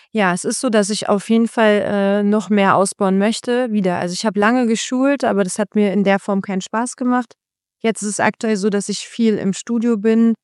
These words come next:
ähm, die Fußpflege ja mit reingenommen habe wieder, wo meine Kunden ja, äh, für sterben, weil sie beides haben wollen. Aber ich möchte eine Mitarbeiterin haben,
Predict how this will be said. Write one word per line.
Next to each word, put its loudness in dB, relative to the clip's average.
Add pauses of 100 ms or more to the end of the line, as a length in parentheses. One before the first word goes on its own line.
(300)
ähm, 2
die -2
Fußpflege 2
ja 4
mit 2
reingenommen 4
habe 4
wieder, 4
wo 2
meine 2
Kunden -2
ja, 0
äh, -6 (600)
für -4
sterben, -6
weil -2
sie -4
beides -2
haben 0
wollen. 0 (320)
Aber 4
ich -2
möchte 2
eine 4
Mitarbeiterin 0
haben, -2